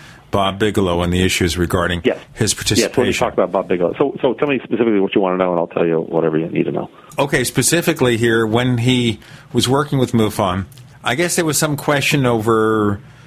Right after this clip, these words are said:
Speaker 1: the funds that were applied for research and whether the projects could be finished fast enough or not.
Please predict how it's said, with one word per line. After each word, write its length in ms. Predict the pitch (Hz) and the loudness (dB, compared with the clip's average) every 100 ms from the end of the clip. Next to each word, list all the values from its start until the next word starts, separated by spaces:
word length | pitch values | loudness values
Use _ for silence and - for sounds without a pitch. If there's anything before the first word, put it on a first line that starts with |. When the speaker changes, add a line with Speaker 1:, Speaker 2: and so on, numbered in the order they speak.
| - - | -18 -6
Speaker 1:
the 160 | 117 | -4
funds 400 | 107 131 123 117 | 0 0 0 2
that 260 | 117 110 - | 0 0 -2
were 180 | 104 110 | 0 0
applied 440 | 107 123 117 113 | 0 0 0 0
for 120 | 110 104 | 0 2
research 500 | 104 101 117 104 110 | 2 2 0 0 0
and 80 | |
whether 180 | 98 101 | 0 0
the 140 | 95 98 | -2 -4
projects 560 | - 107 101 104 - | -2 -2 -2 -2 -2
could 160 | - 92 | -2 -2
be 80 | 95 | -2
finished 400 | - 101 95 - | 0 0 0 -2
fast 460 | 107 104 107 - | -2 0 0 -2
enough 320 | 80 87 - | -2 -4 -4
or 100 | 82 | -4
not. 360 | 76 73 71 | -2 -2 -2